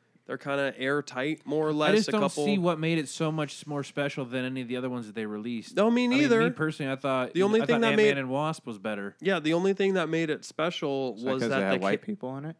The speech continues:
Speaker 2: Sure. <laughs>
Speaker 1: Yeah, I think, I think a lot of it is with Black Panther. They played along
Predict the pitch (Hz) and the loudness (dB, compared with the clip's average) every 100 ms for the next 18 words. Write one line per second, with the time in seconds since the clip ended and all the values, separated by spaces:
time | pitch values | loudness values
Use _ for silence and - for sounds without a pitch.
0 | _ _ _ _ _ - - 98 101 - | _ _ _ _ _ -14 -8 -6 -6 -10
1 | - - - - _ - _ _ _ _ | -16 -14 -20 -20 _ -20 _ _ _ _
2 | - 120 113 131 135 156 143 151 175 175 | -4 -4 -2 -4 -2 -2 0 0 0 0
3 | 156 139 147 160 147 131 127 123 120 - | 0 0 0 0 -2 -4 -4 -4 -6 -8
4 | 123 - 123 120 123 - 110 110 117 117 | -10 -6 -4 -4 -4 -6 -8 -6 -6 -6
5 | 113 113 110 _ _ - 131 135 135 123 | -4 -4 -6 _ _ -6 -2 0 0 -2
6 | 123 123 123 | -2 -2 -4